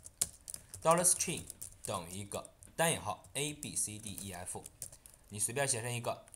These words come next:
反斜杠 N，反斜杠 R，反斜杠 T，反斜杠啊 V，反斜杠dollars，接着再来写成一个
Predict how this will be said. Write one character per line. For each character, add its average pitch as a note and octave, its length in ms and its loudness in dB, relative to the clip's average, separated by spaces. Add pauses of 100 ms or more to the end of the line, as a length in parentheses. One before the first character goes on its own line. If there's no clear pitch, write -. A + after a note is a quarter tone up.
反 G2+ 240 -2
斜 - 120 -4
杠 - 300 2 (420)
N， C#3+ 260 -2 (280)
反 F2+ 160 -6
斜 - 100 -2
杠 - 240 -2
R， A2 300 -2 (160)
反 F2+ 160 -8
斜 - 140 -4
杠 G#2+ 220 -4
T， A#2+ 320 -8 (200)
反 F2+ 220 -6
斜 G2 140 -6
杠 G#2+ 360 -2
啊 F2 320 -4
V， C#3 320 -2 (360)
反 G2+ 240 0
斜 A2 120 -2
杠 A2+ 220 -2 (160)
dollars， C3+ 580 4 (500)
接 C3+ 160 2
着 C3 120 4
再 A2+ 140 4
来 G2+ 140 2
写 G2 140 0
成 G2 120 -6
一 F#2 80 -6
个 - 220 -8